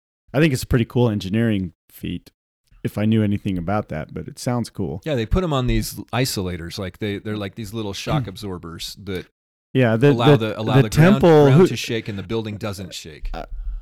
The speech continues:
Speaker 1: the, who knows on the, on the temple? I mean, it's, it's pretty much, if you look at the pictures, it's being rebuilt from scratch.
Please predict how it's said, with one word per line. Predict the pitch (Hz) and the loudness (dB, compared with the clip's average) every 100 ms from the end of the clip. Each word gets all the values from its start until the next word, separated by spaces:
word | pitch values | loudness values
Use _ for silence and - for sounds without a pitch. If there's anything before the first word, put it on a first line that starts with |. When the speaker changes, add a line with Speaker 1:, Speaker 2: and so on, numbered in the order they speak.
| _ | _
Speaker 1:
the, | - 127 - | -12 -10 -2
who | 139 180 | 4 6
knows | 165 151 139 | 6 4 4
on | 120 | 2
the, | 113 | 2
on | - 120 | 0 0
the | 107 | 0
temple? | - 127 139 110 101 95 - _ _ | 0 -2 0 0 0 -4 -12 _ _
I | 143 | 4
mean, | 151 | 6
it's, | 220 - 147 139 | 4 0 -8 -2
it's | 185 - | -2 -2
pretty | - - 226 | -8 -2 0
much, | 208 160 - | 0 -2 -2
if | 143 139 | -4 0
you | 127 | 0
look | 151 | 0
at | 101 | -4
the | 98 | -6
pictures, | - 139 - 110 107 | -2 -4 -2 -4 -4
it's | 127 | -6
being | - 175 127 | -2 0 2
rebuilt | 131 113 113 101 - | 2 2 2 0 -4
from | - - 101 | -10 -6 -6
scratch. | - - 65 - - | -6 -10 -10 -12 -20